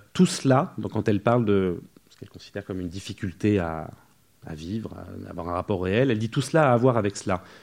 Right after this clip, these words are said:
avec Israël ou pas Israël. Bien sûr, pas un Israël réel, avec un Israël où, tout d'un coup,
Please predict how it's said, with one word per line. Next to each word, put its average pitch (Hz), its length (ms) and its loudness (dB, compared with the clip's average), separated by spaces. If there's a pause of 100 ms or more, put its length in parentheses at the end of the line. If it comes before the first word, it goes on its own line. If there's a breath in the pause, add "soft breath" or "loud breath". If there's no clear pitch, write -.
(200 loud breath)
avec 113 260 4
Israël 131 400 4
ou 117 80 4
pas 117 140 4
Israël. 87 480 -2 (640 loud breath)
Bien 123 140 8
sûr, 185 260 2
pas 147 80 4
un 127 140 8
Israël 104 360 0
réel, 104 440 2 (160)
avec 107 200 2
un 117 60 8
Israël 135 400 4
où, 110 320 2
tout - 140 -2
d'un 123 160 4
coup, 151 320 -6